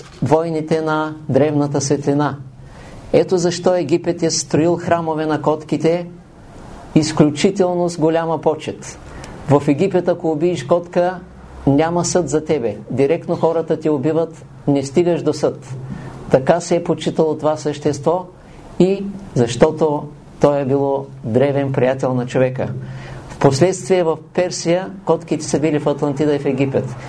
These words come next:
В Персията идват кучетата, но те никога не могат да заместят котките. Така, тази светлина, както казах, е слязла от Сириус, защото там, където оживявала тази светлина, хаоса умирал.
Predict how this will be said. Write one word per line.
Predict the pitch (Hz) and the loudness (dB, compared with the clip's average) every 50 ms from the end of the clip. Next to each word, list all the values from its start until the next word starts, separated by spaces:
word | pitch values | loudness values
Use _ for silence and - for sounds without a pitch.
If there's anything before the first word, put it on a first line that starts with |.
| - - - - - - - - | -12 -12 -12 -12 -12 -4 2 4
В | 131 135 131 131 | 4 4 4 2
Персията | 156 175 180 165 - - 185 175 - 170 | 0 0 0 0 -2 -2 -2 0 0 0
идват | 170 151 165 170 170 | 0 2 0 -2 0
кучетата, | - - 175 175 - - - 170 165 - 165 160 | 0 -2 -2 -2 -2 -2 -2 0 0 0 -2 -2
но | 156 151 | -2 -4
те | 151 147 170 170 160 | -2 0 0 0 0
никога | 160 165 160 160 175 151 165 165 160 | 0 -2 -2 -2 0 0 0 0 0
не | 156 147 | 0 0
могат | 139 139 143 143 143 135 | 0 0 0 0 0 0
да | 123 139 139 | 0 0 0
заместят | 127 131 131 135 135 135 135 - - 135 131 131 - - - - - | 2 0 0 0 -2 -2 -2 -2 0 -2 -2 -2 -6 -12 -14 0 2
котките. | - 135 131 - - 120 - 98 101 104 - - - - - - - - - - - - - - - - | 2 2 2 0 -4 -2 0 -2 -2 -2 -6 -12 -14 -16 -16 -14 -14 -12 -12 -12 -12 -12 -14 -8 0 2
Така, | 143 131 147 151 131 117 - - - - - - - - - - - - - - - - - - - - - - - - - - - - - - - | 2 4 4 2 2 0 -4 -12 -16 -18 -18 -18 -18 -18 -18 -18 -16 -16 -16 -16 -16 -16 -18 -18 -18 -16 -16 -16 -16 -16 -16 -16 -16 -16 -14 0 2
тази | - 165 175 170 175 | 4 4 4 2 -2
светлина, | 175 - 175 170 170 170 175 175 175 170 | 0 0 0 2 2 2 2 2 0 0
както | 170 175 170 - - 170 165 | 0 -2 -2 -2 -4 -6 -2
казах, | - 160 165 160 156 160 - | 0 0 0 0 -2 -2 0
е | 170 151 | -2 -2
слязла | - - 156 156 160 143 156 151 | 0 2 2 0 2 0 0 -2
от | 143 139 | -2 -2
Сириус, | - - 165 160 160 170 175 170 - - - - | 0 0 2 2 2 2 0 0 -4 -8 -10 -6
защото | - 127 139 135 135 - 160 165 165 - 151 | 0 2 2 2 4 4 2 2 2 0 -2
там, | 143 - 170 185 180 | 0 0 0 0 0
където | 170 - 165 160 170 170 170 170 165 | -2 -2 0 0 0 0 0 0 0
оживявала | 156 127 135 131 151 160 165 170 170 170 165 | 0 0 2 2 2 2 2 0 0 -2 -2
тази | 165 - 160 160 151 156 | -2 -2 -2 -2 -2 -4
светлина, | 151 - 165 160 160 156 147 147 156 165 170 170 170 - - - | -4 -2 -2 -2 0 0 0 2 2 0 -2 -4 -6 -10 -16 -18
хаоса | - - - 165 165 165 165 165 - 170 | -2 0 2 2 2 2 -2 0 0 0
умирал. | 160 156 156 165 170 156 135 101 | 0 2 0 0 2 2 0 -2